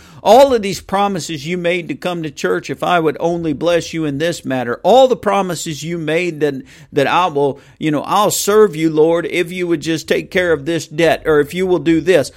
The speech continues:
all of the bargains that you tried to make with an infinite and almighty God,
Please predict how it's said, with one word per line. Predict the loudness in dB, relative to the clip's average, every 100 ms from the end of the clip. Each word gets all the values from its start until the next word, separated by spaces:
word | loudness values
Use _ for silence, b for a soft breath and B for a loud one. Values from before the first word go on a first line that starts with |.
| B B
all | 6 6 6
of |
the | 4
bargains | 0 2 6 8 6 2 0 -2 -6
that | 0 0 0
you | -6
tried | -2 4 6 6 2
to |
make | 0 2 4 2 0
with | 0
an | 0 -2
infinite | 0 0 -2 -4 -2 -2 -4
and | -6 -6 -8 -4
almighty | 2 6 6 6 2 2 0
God, | -2 2 4 4 4 4 2 0